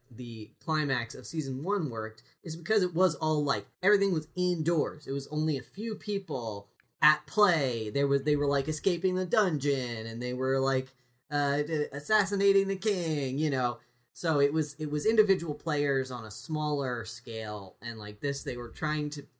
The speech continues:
it just didn't work. Um, I also, uh,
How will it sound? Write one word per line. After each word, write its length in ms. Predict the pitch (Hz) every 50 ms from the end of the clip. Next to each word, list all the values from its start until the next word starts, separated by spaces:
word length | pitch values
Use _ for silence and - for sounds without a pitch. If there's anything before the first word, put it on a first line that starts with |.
| _ _ _
it 160 | 127 123 113
just 180 | - 135 131 -
didn't 240 | 131 110 98 80 -
work. 180 | - - _ _ _ _ _ _ _ - _ _ - - _ _ _ -
Um, 560 | 143 139 139 135 131 131 127 127 123 123 113 _ _ _ _ _ -
I 340 | 139 143 139 139 139 135 135
also, 760 | 143 147 147 139 - - 170 156 147 143 143 139 135 135 - -
uh, 360 | 127 123 117 117 110 107